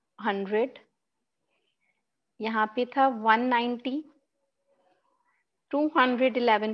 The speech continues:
पॉइंट वन वन, हंड्रेड और लास्ट रीडिंग था वन फिफ्टी,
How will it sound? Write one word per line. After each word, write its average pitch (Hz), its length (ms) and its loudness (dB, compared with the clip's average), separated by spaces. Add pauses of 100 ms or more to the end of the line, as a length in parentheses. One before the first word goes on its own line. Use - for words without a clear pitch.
पॉइंट 214 340 -6
वन 208 240 -4
वन, 226 240 -10 (1700)
हंड्रेड 220 600 -2 (960)
और 196 200 0
लास्ट 208 460 4
रीडिंग 247 300 -4
था 302 240 -8 (640)
वन 240 300 2
फिफ्टी, 285 540 -4